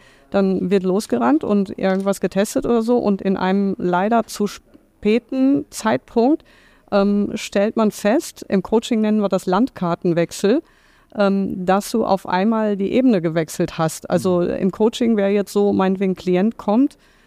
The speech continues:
Speaker 1: und, äh, äh, hat Übergewicht und will abnehmen, dann, äh, wäre das, wär das im Prinzip der, der Problempunkt. Hat jetzt, äh, dann klärst du natürlich smart, was, was heißt es jetzt genau, wie f-, äh, ne,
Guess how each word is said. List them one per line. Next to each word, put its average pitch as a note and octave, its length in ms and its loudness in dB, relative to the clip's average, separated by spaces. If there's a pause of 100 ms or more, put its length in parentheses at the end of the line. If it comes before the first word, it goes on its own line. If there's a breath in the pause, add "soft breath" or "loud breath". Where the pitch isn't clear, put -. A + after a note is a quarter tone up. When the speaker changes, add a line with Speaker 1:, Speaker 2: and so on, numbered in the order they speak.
(180 soft breath)
Speaker 1:
und, G3+ 500 0
äh, F3+ 300 0
äh, F3 400 -4
hat F#3 160 -4
Übergewicht A3+ 600 0
und F#3+ 220 0
will F3+ 140 0
abnehmen, G3 600 0 (540 soft breath)
dann, G3 240 0
äh, F#3 360 0 (340)
wäre F3+ 180 2
das, F#3 440 -2 (120)
wär F3+ 260 2
das G3 200 0
im G3+ 100 0
Prinzip G3+ 460 -2
der, F3 240 2
der F#3 140 0
Problempunkt. G3+ 920 0
Hat G3 160 0
jetzt, - 320 -2
äh, F3+ 80 0
dann E3+ 220 0
klärst G#3 320 -2
du - 20 -2
natürlich F#3+ 320 -2
smart, G#3+ 400 0
was, F#3 240 -2
was F#3 140 -2
heißt G#3+ 240 0
es G3+ 80 -4
jetzt G3+ 200 -4
genau, G3 380 2
wie F#3 60 0
f-, - 180 -6
äh, - 320 -2 (100)
ne, G#3 540 -2